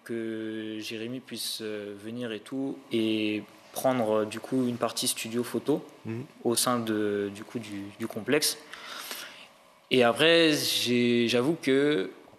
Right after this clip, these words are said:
Speaker 1: moi, j'étais pas, je me suis dit, Mais moi, je voudrais que Jérémy, en fait, il soit avec nous vraiment, en fait, tu vois, parce que je trouvais ça dommage que, genre, bah, on soit là, on construise quelque chose, euh, euh, ça avance bien et tout, chacun prend un peu sa notoriété
Speaker 2: Mhm.
Speaker 1: par-ci, par-là, et puis après,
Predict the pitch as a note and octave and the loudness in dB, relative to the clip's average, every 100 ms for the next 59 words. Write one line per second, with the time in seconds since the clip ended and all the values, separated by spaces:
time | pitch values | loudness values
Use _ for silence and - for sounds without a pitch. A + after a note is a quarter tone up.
0 | - - C3+ C#3+ A#2+ - - D3+ C#3+ A#2+ | -18 0 4 4 2 -2 4 6 6 6
1 | - B2+ C#3 - B2 B2+ B2 A#2 D3 D3+ | 4 2 -2 -2 -2 0 2 2 2 0
2 | A#2 A#2 C#3 C#3+ - A#2+ A#2+ A2+ A2+ A2+ | 0 0 2 2 -2 -4 -2 -2 0 0
3 | C3+ C#3+ D3 C3+ A2+ G#2+ G2 - G#2 G#2 | 0 -2 -4 -4 -4 -2 -4 -2 -2 -2
4 | G#2+ B2 A#2+ A2 A#2+ F#3 B2+ G#2+ G2+ - | -6 -4 -4 -2 0 0 0 -4 -6 -2
5 | G#2+ B2 A2 - A2 G#2+ G#2 - - - | -2 0 -2 -2 0 0 -2 -6 -12 -12
6 | - - B2+ A#2+ B2+ B2 D3 F3 - A#2+ | -8 0 2 2 2 4 4 2 2 2
7 | A2+ B2+ B2+ A#2 A2+ A2 A2 - A2 A#2+ | 4 4 4 6 6 6 4 0 2 2
8 | C3+ A#2+ A#2+ - B2 - A2 A2+ - C#3 | 2 0 -2 -2 -2 -2 -4 -4 0 4
9 | C#3 A#2+ A#2 A2 G#2+ - - - - - | 6 4 4 2 0 -6 -12 -12 -6 2
10 | A#2 A#2 - A2+ A2+ A#2+ G#2+ C3 C#3+ B2+ | 4 4 4 2 2 0 0 2 4 2
11 | - D3+ D#3+ D#3 C3 C3 B2 C#3 B2+ A#2+ | 4 6 8 6 2 0 0 2 2 4
12 | C3+ C#3 C#3 C3 B2+ A#2+ A2+ A2+ A2+ A2+ | 4 4 4 4 2 0 -2 -2 -2 0
13 | C3 C3 C3 A#2+ A2+ - - G#2+ B2+ C3+ | 2 4 4 4 2 -2 -2 0 0 0
14 | G#2+ G2+ C#3 C3+ | -2 -2 0 0